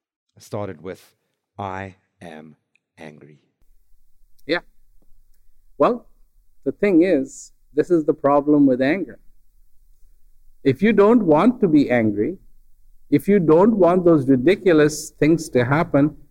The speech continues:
Speaker 2: you have to have a little bit of a foresight. The things that end up happening in this world. South Africa had an incredible dream.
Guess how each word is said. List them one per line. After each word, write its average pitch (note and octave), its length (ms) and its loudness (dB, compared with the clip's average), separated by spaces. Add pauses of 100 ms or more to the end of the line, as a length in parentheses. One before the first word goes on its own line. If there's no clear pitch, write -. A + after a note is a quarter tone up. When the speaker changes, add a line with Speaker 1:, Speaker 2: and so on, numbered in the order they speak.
Speaker 2:
you D#3+ 120 2
have G3+ 380 -4
to G3 80 0
have E3 300 -2
a D#3+ 80 2
little D#3 280 2
bit D3 160 2
of C3 160 -2
a B2 60 -8
foresight. C3 640 -2 (1900)
The D#3 100 -2
things B3 640 -2 (120)
that E3 240 -2
end G3+ 220 2
up G3+ 120 -2
happening F#3 580 -4
in D#3+ 180 2
this D3+ 180 -6
world. E3 400 -4 (920)
South C#4+ 360 -2
Africa A3+ 440 0
had F3+ 200 0
an E3 160 2
incredible C#3+ 600 -2
dream. A2 440 -20